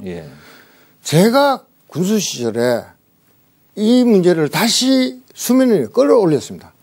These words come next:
Speaker 2: 그래서 제가 이, 이 울주군 행정과 울산시 행정에서 직접 나서는 것은 이걸 중간에 잘못하면 포기가 될 가능성이 높아서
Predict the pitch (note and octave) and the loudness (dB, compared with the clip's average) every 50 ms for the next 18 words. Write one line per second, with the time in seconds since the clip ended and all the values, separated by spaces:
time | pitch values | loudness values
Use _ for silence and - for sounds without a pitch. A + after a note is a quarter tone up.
0 | _ _ _ _ _ - - G3+ F#3+ E3 F3+ F3 D3+ - C3 C3 B2 D3+ D#3+ F3 | _ _ _ _ _ -6 -4 -2 -2 -2 -2 -4 -2 -2 -2 0 2 2 2 2
1 | F#3 F#3 F#3 F#3+ F3+ - _ _ - - - - _ - D3 C3+ C3+ C3+ C3 C3 | 0 0 -2 -4 -6 -12 _ _ -20 -20 -20 -20 _ -6 -2 -2 0 0 0 0
2 | C3 B2+ B2 A#2+ - - _ _ _ _ _ _ _ _ _ _ _ _ _ _ | 0 -2 -4 -6 -8 -12 _ _ _ _ _ _ _ _ _ _ _ _ _ _
3 | _ _ - G3 F#3+ F#3 F3 A#3 B3+ A#3+ - - - C4+ B3+ A3 A3+ A#3+ B3+ A3+ | _ _ -2 0 0 2 2 2 0 0 -2 -2 -2 0 2 4 4 4 4 2
4 | D3+ D3 G3+ B3 A#3 A3 F#3+ E3+ D3+ D#3+ E3+ F3 F3+ F3+ F3+ - - _ - G#3+ | 2 2 2 2 2 2 0 0 0 0 0 0 -2 -4 -8 -10 -12 _ -6 -4
5 | G3+ A3+ B3+ A#3+ F3 - D#3 A3 A#3+ A#3+ B3+ C#4 C#4+ C4 A#3+ G#3+ F3+ D#3+ C#3 E3+ | -2 -2 -2 -2 -4 -4 -2 0 0 0 0 0 0 0 0 0 0 -2 -2 -4
6 | E3+ - - G#3+ - - - D4+ B3+ C#4+ F3 C#3 A#2 B2 E3 E3 D#3+ D3 C#3+ A#2 | -4 -4 -4 -6 -4 -2 -2 -2 -2 -4 -8 -8 -6 -4 -4 -2 -2 -2 -2 -2
7 | C3 E3 D3+ D3 E3 F#3 F3+ G3 G3 F3+ D3 - - C3 C#3 D#3 G3 G3+ E3+ B2+ | -4 -4 -4 0 2 4 4 4 4 2 0 -2 -6 -2 0 0 0 0 -2 -4
8 | G2+ - - - - _ _ - B2+ B2+ C#3 D#3 E3+ G#3 G#3+ G3+ E3 C#3 B2 G#2+ | -6 -12 -20 -20 -20 _ _ -8 -4 -2 0 2 2 2 0 0 -2 -4 -6 -8
9 | - _ _ _ _ _ _ _ _ _ _ _ _ - - A#3 C#4 C#4+ C#4 D4+ | -12 _ _ _ _ _ _ _ _ _ _ _ _ -10 -6 -4 -4 -4 -4 -4
10 | D4+ C4+ F#3+ C#3 D3 C#3+ - - B2 C#3+ F3 F#3+ E3 D3 C#3 C3 A#2+ C#3+ D3 - | -2 -2 0 0 -2 -2 -2 -4 -4 -2 0 -2 -2 -4 -4 -4 -4 -4 -4 -4
11 | B2+ A2+ - - C3+ C#3+ D3+ D3+ D3 C#3+ | -8 -8 -6 -4 -2 -2 -2 -2 -4 -8